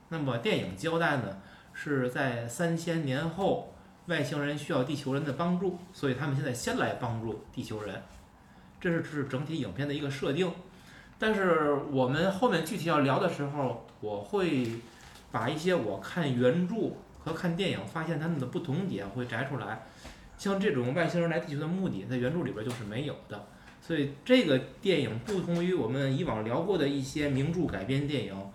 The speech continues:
它对名著的改编量是很大的。首先从题目上，原著叫《你一生的故事》，它叫《降临》，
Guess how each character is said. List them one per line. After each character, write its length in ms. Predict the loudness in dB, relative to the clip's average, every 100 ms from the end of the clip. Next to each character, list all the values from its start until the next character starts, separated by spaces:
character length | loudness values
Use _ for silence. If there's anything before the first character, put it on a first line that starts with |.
| -18 -20 -18 -14
它 440 | -4 0 2 2
对 240 | 0 0 2
名 280 | 2 0
著 200 | 0 -2
的 420 | -2 -2 -4 -4 -10 -18 -6
改 200 | -4 -2
编 260 | -2 0 2
量 200 | 2 2
是 160 | -2
很 260 | -4 -8 -4
大 300 | 0 0 -2
的。 120 | -8 -16 -20 -20 -20 -20 -20 -20 -18
首 180 | -2 2
先 260 | 4 4
从 240 | 2 0 0
题 180 | 0 0
目 220 | 2 2
上， 380 | 2 0 -4 -14 -20 -20 -20 -20 -8
原 220 | -2 0 2
著 140 | 0
叫 240 | 2 2 0
《你 160 | -2 -2
一 60 |
生 140 | 0 0
的 100 | -2
故 260 | -2 -4
事》， 120 | -2 -6 -10 -18 -20 -20 -8
它 240 | 0 2
叫 220 | 4 2 2 -2 -12
《降 260 | -2 0 2
临》， 160 | 0